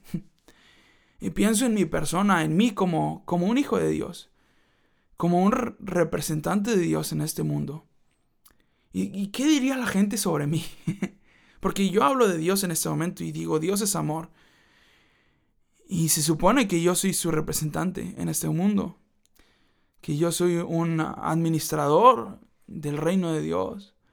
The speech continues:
¿Qué diría la gente sobre mí? <laughs> La gente diría que soy malvado, que soy déspota. Tal vez mis me-, mi mensaje estuvo centrado durante mucho tiempo en el juicio,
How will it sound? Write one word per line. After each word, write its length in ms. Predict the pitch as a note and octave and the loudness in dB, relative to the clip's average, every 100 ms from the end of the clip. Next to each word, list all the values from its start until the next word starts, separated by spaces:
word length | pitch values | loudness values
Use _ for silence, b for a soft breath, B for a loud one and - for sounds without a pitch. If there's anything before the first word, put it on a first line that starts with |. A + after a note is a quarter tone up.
| _ _ _ _ _ _ - | _ _ _ _ _ _ 0
¿Qué 140 | F#3+ | 4
diría 280 | A#3+ C4 B3 | 4 4 0
la 80 | G#3 | -2
gente 320 | F#3 F#3+ G3+ | -2 -2 -2
sobre 280 | G3 D3+ C#3 | -4 -6 -6
mí? 200 | D3+ D#3 - | -6 -6 -2
<laughs> 1080 | G3 F3 - - _ _ _ _ _ _ - | -4 -4 -12 -20 _ _ _ _ _ _ -12
La 100 | D#3+ | -4
gente 260 | F3+ G3+ | -2 0
diría 320 | C4 G3 F#3+ G3 | 0 0 -2 -4
que 100 | G#3+ | -6
soy 180 | F3 | -2
malvado, 540 | F3 D#3 C3+ D3 G3 G3 | -2 -2 0 2 2 0
que 100 | F#3 | -4
soy 180 | E3 D#3+ | -4 -2
déspota. 680 | D#3 D#3+ A3+ G#3 A3+ A#3+ _ _ b b b b b b b b b b b b _ | -2 -4 -8 -8 -8 -10 _ _ b b b b b b b b b b b b _
Tal 140 | - G#3 | 2 4
vez 220 | B3+ B3+ | 4 2
mis 200 | C4 F#3 | 2 2
me-, 200 | D#3 - | 0 -2
mi 160 | F3+ F#3+ | 4 4
mensaje 840 | F3+ D#3+ E3 F3+ A#3 A#3 G3+ - | 4 4 4 2 2 0 -2 -6
estuvo 360 | E3+ - F3 G#3 | -8 -4 -2 0
centrado 640 | G3 D#3 D3+ D3+ G#3 A3 | -2 -4 0 4 6 4
durante 300 | G#3+ F#3 D#3 | 4 0 -2
mucho 260 | D#3+ D#3+ G3 | -6 -6 -6
tiempo 320 | E3 F3 G3 | -2 0 2
en 60 | F3+ | 2
el 120 | D3 | 0
juicio, 680 | - F#3 G3 - G#3+ G#3+ | -2 -2 0 -2 -4 -6